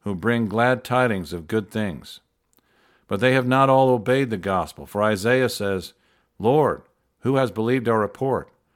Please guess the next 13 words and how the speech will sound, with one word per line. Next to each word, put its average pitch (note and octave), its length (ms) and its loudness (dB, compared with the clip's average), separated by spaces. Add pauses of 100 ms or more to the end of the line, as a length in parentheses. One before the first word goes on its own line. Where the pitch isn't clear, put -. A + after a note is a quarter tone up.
(500)
So A2+ 200 0
then A#2+ 220 2
faith C3+ 460 0
comes C3+ 320 -2
by B2 240 2
hearing, A2 580 -2 (400)
and G2 220 -6
hearing B2+ 520 -2
by G#2 220 0
the G#2 120 -2
word G2+ 300 -2
of G2+ 140 -4
God. G2+ 380 -6